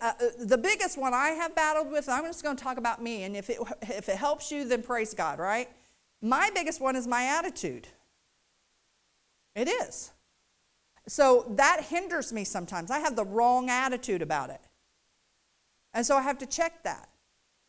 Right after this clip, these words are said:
And so w-, what has helped me is what I said earlier, is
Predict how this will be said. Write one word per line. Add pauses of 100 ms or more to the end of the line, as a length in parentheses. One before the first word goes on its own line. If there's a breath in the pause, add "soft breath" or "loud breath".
And
so
w-, (320)
what
has
helped
me (100)
is
what
I
said
earlier, (220 loud breath)
is